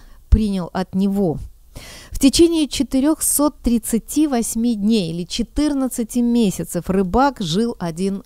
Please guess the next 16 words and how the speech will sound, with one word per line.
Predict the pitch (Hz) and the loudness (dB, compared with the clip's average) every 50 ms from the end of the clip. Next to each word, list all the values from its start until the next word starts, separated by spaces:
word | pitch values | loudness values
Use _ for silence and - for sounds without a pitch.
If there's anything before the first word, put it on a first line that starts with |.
| - | -14
в | - 170 165 | -12 -6 -4
море. | 175 175 170 165 156 151 165 170 - - - - - - - - - | -2 0 0 0 0 0 -2 -4 -6 -10 -18 -20 -20 -20 -14 -4 2
Не | 214 247 262 | 4 4 4
терял | - 277 269 285 302 320 | 4 4 4 6 6 4
надежды | 302 285 269 214 202 208 196 175 - 214 | 4 2 0 2 2 0 0 0 -2 -4
и | 208 - 233 220 | -4 -2 0 0
предпринимал | - 226 214 - - - 208 220 220 233 240 269 277 262 | 2 0 0 -2 -4 -6 -4 -2 -2 -2 -2 -2 -2 0
многочисленные | 233 233 233 233 214 226 226 226 - 277 277 - - 233 226 220 220 220 220 | 0 -2 -2 -2 -2 -2 -4 -4 -4 -6 -6 -4 -4 -4 -2 -2 -2 -2 -4
и, | - - 220 233 - | -4 -4 -4 -4 -4
увы, | - 220 208 196 208 247 285 277 269 226 | -2 -2 -2 -2 -2 0 0 2 0 0
безуспешные | 175 175 185 180 180 175 - - 233 247 - - 202 196 | 0 -2 -4 -4 -4 -6 -4 -2 -2 -2 -2 -2 -4 -4
попытки | 180 202 190 - 254 247 - - 220 | -4 -4 -4 -2 -4 -4 -4 -2 -2
остановить | 202 185 - - 214 214 220 220 226 277 269 - - | -2 -2 -2 -4 -4 -4 -4 -4 -4 -4 -6 -6 -6
проходившие | - 175 - - 175 175 208 226 - - 202 180 | -8 -8 -6 -8 -8 -8 -8 -8 -8 -8 -8 -6
мимо | 175 180 185 185 180 175 | -6 -6 -6 -4 -4 -6
суда. | - - 180 175 160 156 151 131 143 - | -6 -6 -6 -4 -4 -4 -4 -6 -8 -12